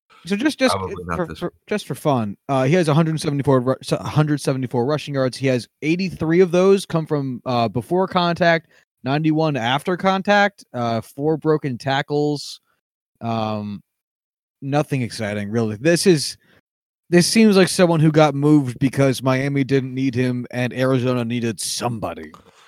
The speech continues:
Speaker 2: Right. Like, in the grand scheme of things, I know people know him because of fantasy. This is not a major trade.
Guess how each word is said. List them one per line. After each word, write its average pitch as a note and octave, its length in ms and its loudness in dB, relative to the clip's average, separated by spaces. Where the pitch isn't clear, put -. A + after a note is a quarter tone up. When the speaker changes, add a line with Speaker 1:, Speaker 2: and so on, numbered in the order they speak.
Speaker 2:
Right. F#2 500 4
Like, G2+ 280 2
in A#2 80 2
the A#2 60 2
grand B2 340 2
scheme A2+ 280 -2
of A2+ 60 -8
things, A2 380 -4
I G2+ 40 -2
know G2+ 140 -4
people G#2+ 300 -6
know G2 180 -2
him F#2+ 160 -4
because F2+ 320 -4
of F2+ 100 -8
fantasy. G#2 640 -4
This - 200 -4
is G2 160 0
not F2 220 2
a - 20 -4
major - 240 -6
trade. - 300 -6